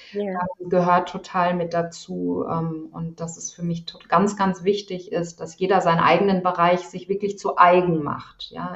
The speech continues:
Speaker 2: ich
Speaker 1: Mhm.
Speaker 2: kontrolliere nichts, ich gebe wenig vor,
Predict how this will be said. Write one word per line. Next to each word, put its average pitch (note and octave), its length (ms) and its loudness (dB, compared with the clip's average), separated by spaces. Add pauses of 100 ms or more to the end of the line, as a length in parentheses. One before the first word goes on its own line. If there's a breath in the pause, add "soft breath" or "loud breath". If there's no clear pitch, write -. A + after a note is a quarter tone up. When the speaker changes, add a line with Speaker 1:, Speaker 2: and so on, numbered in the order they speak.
Speaker 2:
ich - 240 -18
Speaker 1:
Mhm. F3+ 280 -16 (200)
Speaker 2:
kontrolliere F3 520 0
nichts, E3+ 440 0
ich - 340 -16
gebe - 160 -6 (120)
wenig G#3 480 8
vor, A#3 760 6